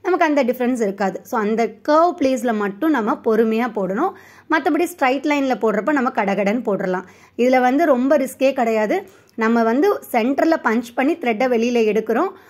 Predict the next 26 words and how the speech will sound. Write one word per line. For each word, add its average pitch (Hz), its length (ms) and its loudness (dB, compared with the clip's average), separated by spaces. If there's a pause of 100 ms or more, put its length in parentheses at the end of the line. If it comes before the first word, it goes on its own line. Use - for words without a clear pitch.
(120)
அப்படியே 285 460 0
கீழே 311 320 2
வந்து 233 340 2
அந்த, 233 540 2 (400)
ஆ, 208 80 0
சம்கிக்கு 269 680 0
கீழே 294 340 2
வந்து 233 220 -2
நான் 247 140 0
என்ன 214 180 -2
பண்றேன், 240 280 -2
இன்னொரு 262 340 0
சம்கியை 214 360 -2
வச்சு 190 360 -2 (360)
அப்படியே 269 320 0
நம்ம 302 180 0
இன்சர்ட் 262 420 0
பண்ணி, 220 260 2
இன்சர்ட் 220 260 -2
பண்ணி 226 200 0
என்ன 214 300 0
பண்றோம், 220 420 0 (380)
லாக் 262 320 0
பண்ணிட்டே 233 340 2
வர்றோம். 196 280 0 (280)
ஓகேங்களா? 208 480 0